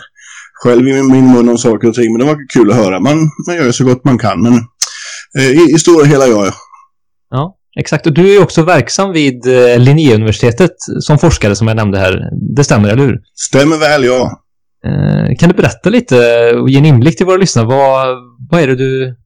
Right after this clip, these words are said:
Speaker 2: forskar om? Hockeyforskare låter som kanske en dröm för många eller något, eh, så kan jag tänka mig, vad, de som lyssnar på det här. Vad, vad är det du forskar om mer specifikt?
Speaker 1: Ja, det är en dröm för mig också. Jag,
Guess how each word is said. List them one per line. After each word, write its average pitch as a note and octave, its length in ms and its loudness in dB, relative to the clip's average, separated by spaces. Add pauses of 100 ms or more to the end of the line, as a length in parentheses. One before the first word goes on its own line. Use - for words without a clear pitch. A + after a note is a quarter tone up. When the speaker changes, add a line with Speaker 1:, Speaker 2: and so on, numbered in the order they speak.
(120)
Speaker 2:
forskar F3+ 440 -2
om? G2+ 380 -2
Hockeyforskare D#3+ 720 -2
låter E3 240 0
som C#3 200 -4
kanske D3 220 0
en C#3+ 120 -2
dröm D#3 260 2
för G3+ 120 0
många D3+ 280 0
eller A2+ 140 -4
något, A#2 320 -10
eh, A2+ 880 0
så A#2 180 0
kan B2+ 100 -2
jag A2+ 80 0
tänka A#2 340 0
mig, E3 180 4
vad, B2 220 2
de A#2 100 2
som A#2+ 120 0
lyssnar A2+ 200 0
på A#2+ 60 2
det C#3 60 2
här. C3+ 200 0
Vad, B2 540 -2
vad D3+ 100 2
är C3+ 60 2
det C3 80 2
du C3+ 280 0
forskar E3 360 -2
om C3 140 2
mer A2+ 120 2
specifikt? A#2+ 560 -6 (1400)
Speaker 1:
Ja, B2+ 160 0
det A#2 100 2
är B2 80 4
en C#3+ 100 4
dröm C3+ 240 2
för C3+ 80 0
mig A#2+ 180 4
också. G#2 220 -4
Jag, C3 180 2